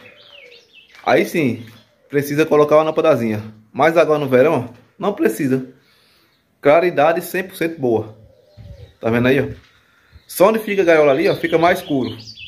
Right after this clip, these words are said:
Porque fica muito alto e tal. Não pega tanta luz.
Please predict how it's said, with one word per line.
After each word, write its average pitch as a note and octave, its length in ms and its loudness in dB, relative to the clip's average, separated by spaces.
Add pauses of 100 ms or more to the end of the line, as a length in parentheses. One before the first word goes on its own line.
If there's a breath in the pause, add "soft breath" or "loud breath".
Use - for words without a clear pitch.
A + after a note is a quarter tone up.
(160)
Porque B2+ 220 -4
fica C#3+ 200 -2
muito E3 280 4
alto D3+ 260 4
e - 60 -20
tal. C#3+ 420 -2 (340)
Não D3 200 -4
pega C3+ 260 4
tanta C3+ 220 0
luz. A2 420 -4